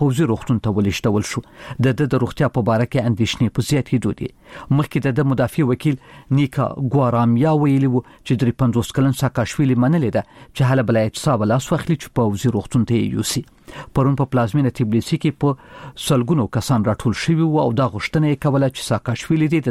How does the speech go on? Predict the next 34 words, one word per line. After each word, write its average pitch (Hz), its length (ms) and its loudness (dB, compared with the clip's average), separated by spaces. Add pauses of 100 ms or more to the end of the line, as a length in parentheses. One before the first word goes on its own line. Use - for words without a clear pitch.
درملنې 127 500 0
لپاره 143 340 -2
خصوصي - 440 -2
کلینیک 113 440 2
ته 131 120 0
انتقال 120 340 -2 (100)
شي. 135 100 0 (540)
ساکاشویلی 143 540 0 (340)
له 120 120 2
اته 127 220 -2
کلنې 139 400 2
جلا 113 240 2
وطنۍ 127 340 0
وروسته 135 320 0
د 117 140 2
اکتوبر 127 340 -2
په 113 160 -2
لومړۍ 117 280 2
نیټه 160 200 0 (400)
د 117 120 0
ښارواليو 120 600 2
د 110 80 2
انتخاباتو - 560 -2
په 104 100 -6
درشل 156 300 -2
کې 117 240 -2
هیواد 123 260 0
ته 156 140 0
د 107 100 0
راستنېدو 107 540 0
پر 113 120 0 (100)
مهال 127 260 0 (320)
ونیول 104 420 0
شو. - 140 -8